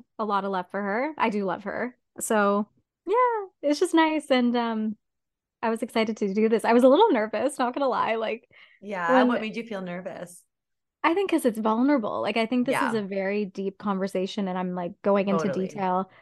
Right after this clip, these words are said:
Speaker 1: This is our podcast. Like, this is what we do. And it was a big-ass update. Like, Sarah literally went away for four months, and I think I texted you literally one day being like, "Okay, so, like, now I have a girlfriend."
Speaker 2: Yeah.
Speaker 1: And Sarah was like,
Speaker 2: Yeah.
Speaker 1: "What?" <laughs>
Speaker 2: Yeah,
Speaker 1: Capital letters.
Speaker 2: W T F.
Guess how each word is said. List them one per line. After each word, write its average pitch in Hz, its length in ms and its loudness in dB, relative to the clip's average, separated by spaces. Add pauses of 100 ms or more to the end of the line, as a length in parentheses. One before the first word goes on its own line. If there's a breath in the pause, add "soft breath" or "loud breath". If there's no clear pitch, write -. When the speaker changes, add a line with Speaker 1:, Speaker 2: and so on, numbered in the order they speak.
Speaker 1:
This 214 140 2
is 202 80 0
our 208 100 4
podcast. 214 720 0
Like, 226 140 0
this 208 160 -2
is 202 120 -4
what 214 120 -2
we 214 120 0
do. 190 500 -4 (440 loud breath)
And 202 480 0 (240)
it 214 180 -2
was 240 160 2
a 262 100 4
big-ass 233 720 -2
update. 285 520 -2
Like, 202 220 -6
Sarah 220 320 -2
literally 254 340 0
went 247 160 -2
away 214 360 -4
for 240 180 -8
four 214 220 -4
months, 214 380 -4
and 190 280 -6 (100)
I - 40 -20
think 294 160 4
I 415 60 2
texted 220 360 -2
you 196 140 0
literally 202 400 0
one 196 220 0
day 190 160 0
being 196 180 -2
like, 190 180 -4
"Okay, 254 280 4
so, 247 120 0
like, 233 140 0
now 220 180 2
I 247 60 2
have 247 120 -2
a 214 60 -2
girlfriend." 196 640 -8 (440 soft breath)
Speaker 2:
Yeah. 160 320 2
Speaker 1:
And 240 120 4
Sarah 202 220 4
was 240 140 6
like, 233 140 6
Speaker 2:
Yeah. - 20 -2
Speaker 1:
"What?" 190 400 0
<laughs> 359 200 0
Speaker 2:
Yeah, 349 340 0
Speaker 1:
Capital 202 380 0
letters. - 20 -6
Speaker 2:
W - 0 -
T 185 120 0
F. 165 340 0